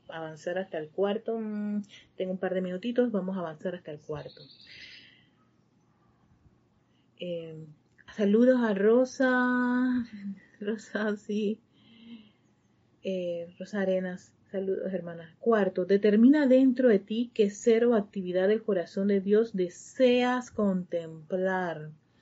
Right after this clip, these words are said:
Examina tu motivo imparcialmente, sensatamente y con discernimiento. Si hay algún deseo de búsqueda personal de fenómenos o de satisfacción de la curiosidad,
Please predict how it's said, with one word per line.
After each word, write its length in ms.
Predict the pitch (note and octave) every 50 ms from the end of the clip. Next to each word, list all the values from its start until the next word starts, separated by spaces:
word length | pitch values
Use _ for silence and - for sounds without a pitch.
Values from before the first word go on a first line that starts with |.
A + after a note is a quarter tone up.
| - - - - - _
Examina 680 | - F#3 F#3 - - G#3+ G3 F#3+ G3+ G#3 G#3+ A3+ A#3 A#3
tu 80 | B3
motivo 400 | A3+ G3 F3 - - F#3+ G3+ G#3
imparcialmente, 1120 | G#3+ G#3+ G3+ G3 F#3 E3 E3 E3+ - - G3+ F#3+ F3+ F#3 F#3 F#3+ G3 G3 G3 G3 G3+ G#3
sensatamente 920 | F#3+ F3 E3 F3 - - F3 E3+ F3 F3 F3 F#3 F#3 F#3+ G3 G3 G3+ G3 - -
y 120 | C#4 C4+
con 280 | - - A3 G#3+ G#3 G3
discernimiento. 1080 | G3 G#3+ A#3+ A#3 - - A3 G3 F#3 F3+ F3 E3+ E3+ E3+ F3 F3+ F3+ E3+ E3 - - - _ - - - - - _
Si 140 | - -
hay 100 | G3+ G3+
algún 220 | G#3 G#3 G#3+ A3 A3
deseo 440 | G#3+ G3 G3+ - - A#3 A3 A3 G#3+
de 100 | G#3 F#3+
búsqueda 480 | F#3+ G#3 G#3 - - A3+ G#3+ G3+ G3+
personal 580 | - F#3 E3+ - - - F#3 E3+ E3+ F3 F3+ F#3
de 100 | - -
fenómenos 1400 | - - - - G3 G3 G3 G3+ G3+ F#3+ F#3 F#3 F#3 F#3 F#3+ F#3 F3+ F3 E3+ E3+ E3+ E3 E3 E3 E3 D#3+ - - _ - - - - _ _
o 120 | - C4
de 120 | C4 A#3 A#3
satisfacción 720 | A#3 A#3+ A#3 - A3+ - G3+ G3+ - - - G#3+ G#3 G#3
de 100 | G3+ F#3+
la 140 | F3 E3 -
curiosidad, 1400 | - - - A3 A#3 B3 A#3+ G#3 G3+ G3+ F#3+ G3 G#3 G3+ G3+ - - G3+ F#3+ F#3+ F3+ F3 E3 E3 E3+ E3+ E3+ F3